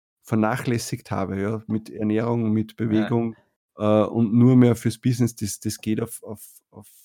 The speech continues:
Speaker 1: längere Sicht, äh, geht das nicht gut. Und wenn's dich dann wirklich umhaut oder du wirklich dann einen Bandscheibenvorfall hast oder sonst irgendwas, bist ja länger außer Gefecht, sagen wir, da bist dann vielleicht ein, zwei, drei Monate außer Gefecht und dann kannst du
Speaker 2: Aha.
Speaker 1: gar nichts machen, ja.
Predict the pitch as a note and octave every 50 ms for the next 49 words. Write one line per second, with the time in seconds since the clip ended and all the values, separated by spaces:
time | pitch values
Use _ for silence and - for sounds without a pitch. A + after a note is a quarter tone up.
0 | _ _ G#2 G#2+ A2 A2+ A2 G#2 G#2+ G#2 - - A2+ G#2+ - - _ - _ _
1 | _ _ _ - A2 - - A#2 A2 A2 - A2+ - - - A2 G#2 - - B2
2 | A#2+ A#2 - G#2 A2 A2 A#2 A#2+ A#2 - B2 A#2+ A#2+ A#2+ A#2+ C#3 C#3 - C#3 B2
3 | - - - B2+ C3 D3 C#3+ C3+ B2+ A#2+ B2+ B2 B2 A#2+ A#2+ A#2+ G#2 B2 A#2+ A#2
4 | A2+ C3 C#3+ - C3+ G#2+ A#2+ A2 A2 G#2+ G#2 G#2 - - A2 G#2+ A#2 A#2+ - C3
5 | B2 A#2+ A#2+ A#2 A2+ G#2+ A2+ A2+ A#2+ A2 - - A2+ A2+ G#2+ - B2 C3+ B2 -
6 | - A2 - - A2 - - - - - - - - - _ _ _ _ _ _
7 | _ _ _ _ _ _ _ _ _ - C#3+ C#3 - - D3 B2 A#2+ A#2+ C3 D#3+
8 | G3+ G#3+ - - C#3 C#3 - - D#3 C#3 D3 C#3+ - - C#3 C3+ C#3+ - - _
9 | - - - _ _ _ _ _ _ _ _ - B2+ B2 B2 B2 A2+ A#2+ A#2 B2+
10 | B2 B2 - B2 B2 B2+ A#2+ B2 B2 B2 - - B2 C3+ C3+ C3 - - B2 B2
11 | B2 A#2+ A#2 A#2 A#2 A#2 A#2+ C3+ D#3+ E3 D3 - - A#2 G#2+ A2 - - B2 B2
12 | A#2 - C3 A#2 A#2+ - A#2+ B2+ B2 A#2+ B2 C3+ B2+ G#2 G#2 G#2+ G#2 - B2+ -
13 | C3+ C3 A2+ - - - F2 G2 - - - G#2+ G#2 A2+ A#2+ A#2+